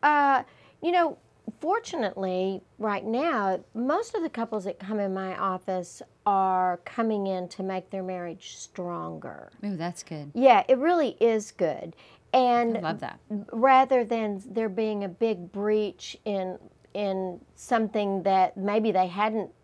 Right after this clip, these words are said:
Speaker 1: discussed as being a deal breaker. I think the thing that is so difficult with infidelity is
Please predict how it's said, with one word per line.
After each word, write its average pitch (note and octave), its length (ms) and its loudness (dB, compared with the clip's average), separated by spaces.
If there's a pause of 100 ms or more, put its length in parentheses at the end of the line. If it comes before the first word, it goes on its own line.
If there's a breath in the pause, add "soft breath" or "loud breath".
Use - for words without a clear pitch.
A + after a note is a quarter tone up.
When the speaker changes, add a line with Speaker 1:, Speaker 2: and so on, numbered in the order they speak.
(100)
Speaker 1:
discussed F#3+ 560 0
as F3 120 -8
being F3+ 260 -2
a F3 40 -6
deal E3+ 260 -6
breaker. D#3+ 440 -10 (380 loud breath)
I A3+ 80 6
think D#4 260 0
the C4+ 80 -4
thing G3 300 -2
that F#3+ 140 -2
is F#3 140 -4
so G3+ 180 -4
difficult G#3 540 -6
with G3 180 -8
infidelity F#3+ 1040 -2
is F#3 640 -4